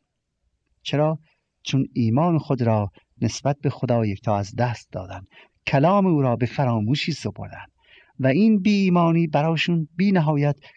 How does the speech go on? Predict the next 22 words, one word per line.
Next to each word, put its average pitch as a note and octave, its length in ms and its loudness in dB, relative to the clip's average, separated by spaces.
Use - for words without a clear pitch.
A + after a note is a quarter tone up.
گران D3 300 2
تمام F2+ 340 -4
می‌شه. - 280 -10
اتفاقاً A#2 560 0
به C#3+ 60 0
خاطر B2+ 420 0
این G#3 180 2
بی C#3 160 4
ایمانی A2+ 460 0
خداوند A2+ 440 0
میگوید B2+ 300 0
که A#2+ 180 -2
هیچ A#3+ 360 2
کدام C#3 420 2
از B2 200 0
این F3+ 280 2
نسل E3+ 340 -2
بی C#3+ 180 -2
ایمان A#2 460 2
وارد C3 520 2
سرزمین A2+ 640 0
موعود G2+ 400 -2